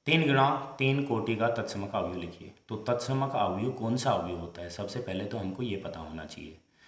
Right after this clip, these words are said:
तो तत्समक अवयव वो अवयव होता है जिसमें विकर्ण के अवयव एक होते हैं, बाकी सारे अवयव क्या होते हैं, ज़ीरो होते हैं। तीन गुणा तीन कोटि का रखना है, यानी कि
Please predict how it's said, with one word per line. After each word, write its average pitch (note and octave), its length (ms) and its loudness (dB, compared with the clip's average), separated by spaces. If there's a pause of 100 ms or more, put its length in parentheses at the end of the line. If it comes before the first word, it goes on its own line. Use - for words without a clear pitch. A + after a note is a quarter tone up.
(260)
तो B2 80 -2
तत्समक C#3+ 640 0
अवयव G2+ 340 2
वो A2+ 280 0
अवयव F#2+ 400 2
होता F2 280 -8
है A2+ 200 -6
जिसमें G#2 720 -4
विकर्ण A2+ 420 2
के G#2 80 0
अवयव F2 540 -4 (360)
एक D3 240 0
होते E2+ 280 -6
हैं, E2 240 -14 (340)
बाकी A2+ 400 4
सारे - 380 2 (360)
अवयव G2+ 260 0
क्या G#2+ 140 -4
होते G2 200 -2
हैं, C#3+ 120 -6
ज़ीरो F#2+ 220 -4
होते D#2+ 260 -14
हैं। - 160 -20 (380)
तीन D#3 220 0
गुणा D3 220 2
तीन C#3 220 0
कोटि B2 280 0
का A#2 100 2
रखना A2 300 0
है, A2+ 220 -4 (320)
यानी A2 240 0
कि A#2 380 -4